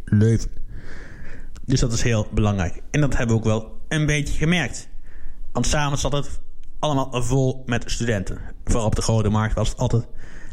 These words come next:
lekker druk, maar ja, het was ook heel erg lekker weer. Dus gaat iedereen ook makkelijk op een terras zitten. Dus ja, we hebben ons wel vermaakt. En op de laatste dag zijn we ook nog even langs een abdij gereden. Een hele grote abdij in de buurt.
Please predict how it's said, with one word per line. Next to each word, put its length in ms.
lekker 260
druk, 260
maar 200
ja, 0
het 80
was 140
ook 60
heel 260
erg 180
lekker 340
weer. 300
Dus 120
gaat 200
iedereen 220
ook 120
makkelijk 340
op 80
een 140
terras 380
zitten. 580
Dus 140
ja, 60
we 140
hebben 120
ons 100
wel 180
vermaakt. 680
En 100
op 60
de 60
laatste 280
dag 180
zijn 180
we 60
ook 80
nog 140
even 180
langs 340
een 120
abdij 580
gereden. 440
Een 80
hele 160
grote 340
abdij 420
in 200
de 120
buurt. 360